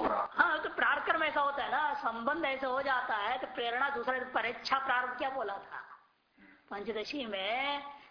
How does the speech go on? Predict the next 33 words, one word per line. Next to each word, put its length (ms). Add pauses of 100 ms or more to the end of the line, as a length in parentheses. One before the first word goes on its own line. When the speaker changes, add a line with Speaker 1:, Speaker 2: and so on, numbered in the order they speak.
Speaker 2:
स्वेच्छा 560
प्रारब्ध 360
होता 240
है, 720
परेच्छा 500
प्रारब्ध 320
होता 200
है, 580
अनिच्छा 440
प्रारब्ध 380
होता 200
है। 140 (300)
तीन 160
प्रकार 240
प्रारब्ध 300
नहीं 100
बोला 160
ज्ञानी 320
का, 160 (640)
तो 60
ये 120
तो 100
है, 220 (1300)
इसी 200
श्रुति 300
के 60
आधार 200
पर 120
तो 80
बोल 180
रहे 160
हैं 80
वो। 160